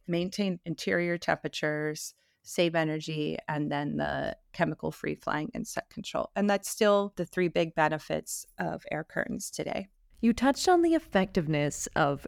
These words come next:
Speaker 2: air curtains in deterring flying insects. Could you elaborate on how they achieve this and why they're recommended by organizations like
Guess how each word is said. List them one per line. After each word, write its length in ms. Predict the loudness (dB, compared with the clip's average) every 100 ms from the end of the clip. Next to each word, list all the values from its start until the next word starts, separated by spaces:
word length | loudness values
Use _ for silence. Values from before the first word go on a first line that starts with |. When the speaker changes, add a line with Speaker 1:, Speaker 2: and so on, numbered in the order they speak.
| 4
Speaker 2:
air 180 | 6 6
curtains 440 | 4 4 4 4
in 160 | 4 4
deterring 680 | 2 0 2 2 2 0
flying 480 | -4 2 4 6 4
insects. 840 | 6 4 4 0 0 -2 -6 -14 -14 -20 -20 -20 -20 2
Could 220 | 4 8
you 220 | 10 10
elaborate 560 | 10 10 8 6 6 4
on 300 | 4 4 2
how 240 | 2 2
they 160 | 4 4
achieve 340 | 2 0 -2
this 300 | 0 -2 -4 -6
and 420 | -4 -2 -2 -2 -6 -12 -20 -20 -10
why 340 | 2 6 8
they're 140 | 8 6
recommended 520 | 4 4 2 2 2
by 200 | 2 2
organizations 1040 | 2 2 2 2 2 0 0 0 0 2
like 240 | 2 2